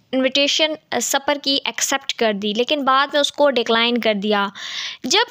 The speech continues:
किंग को लगा कि वो जो है, अ,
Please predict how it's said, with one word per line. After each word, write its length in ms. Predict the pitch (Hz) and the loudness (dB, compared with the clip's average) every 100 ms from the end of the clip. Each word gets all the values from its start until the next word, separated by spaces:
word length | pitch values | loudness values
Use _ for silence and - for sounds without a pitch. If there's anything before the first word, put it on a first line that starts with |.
| - | 2
किंग 200 | 392 381 | 2 2
को 100 | 370 | 0
लगा 400 | 320 277 302 330 | 2 4 4 4
कि 300 | 330 294 285 | 2 0 2
वो 280 | 254 277 294 | 4 4 4
जो 140 | 294 | 2
है, 520 | 262 254 247 247 262 - - - | 0 2 2 2 0 -4 -10 -4
अ, 280 | 226 226 | 0 2